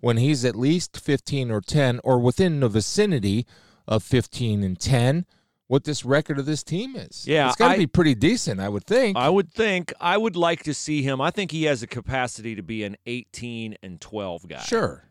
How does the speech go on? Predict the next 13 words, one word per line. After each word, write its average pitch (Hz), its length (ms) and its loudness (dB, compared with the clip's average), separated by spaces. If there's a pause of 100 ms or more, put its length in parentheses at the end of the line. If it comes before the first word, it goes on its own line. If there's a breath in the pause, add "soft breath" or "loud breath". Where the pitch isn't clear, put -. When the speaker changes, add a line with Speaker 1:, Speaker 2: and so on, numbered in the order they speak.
(380)
Speaker 2:
And 110 220 -6
I'd 120 140 -4
like 135 220 0
to 120 100 -10
see 156 260 -6
that, 127 240 0
and 113 180 -4
for 120 120 -6
them 127 240 0
to 117 80 -4
be 117 640 -4 (460)
elite, 117 760 -2 (280)
uh, 98 420 -6